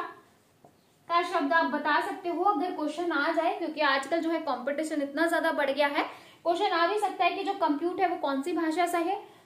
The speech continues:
तो ग्रीक भाषा से है। ग्रीक का जो, अ, compute का जो मतलब है वो calculation के लिए है, ठीक है। तो जब starting में जब आप computer आए ना, मतलब ऐसे नहीं थे कि जो आप अभी, अगर आप, मैं computer का नाम लूँ तो हमारे दिमाग में आता है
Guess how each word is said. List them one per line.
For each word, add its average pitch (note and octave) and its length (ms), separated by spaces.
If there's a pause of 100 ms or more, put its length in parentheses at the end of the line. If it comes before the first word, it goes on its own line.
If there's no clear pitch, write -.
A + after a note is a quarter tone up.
तो E4 60
ग्रीक G#4 300
भाषा F4+ 340
से F#4+ 160
है। A4 220
ग्रीक G4+ 320
का A4 60
जो, G#4 140
अ, C4+ 240
compute E4 520
का A4+ 120
जो G4+ 160
मतलब D4+ 340
है E4 120
वो G4 60 (120)
calculation C4+ 640
के A#3+ 180
लिए G#3+ 180
है, A3 160
ठीक G4 140
है। D#4 140 (400)
तो A#4+ 200
जब B4+ 180
starting A#4 560
में C5+ 60
जब B4 260
आप A#4+ 80
computer F4+ 500
आए C#4+ 200
ना, D4+ 140
मतलब F#4 260
ऐसे G4 360
नहीं D4+ 180
थे G#4 140
कि G4+ 100
जो G4 140
आप F4+ 240
अभी, F4 280
अगर E4 240
आप, D#4+ 120
मैं D#4+ 160
computer D#4+ 340
का E4 120
नाम D4 260
लूँ D#4 100
तो F4 60
हमारे D4+ 260
दिमाग D4 260
में D4+ 100
आता C#4+ 220
है D#4 120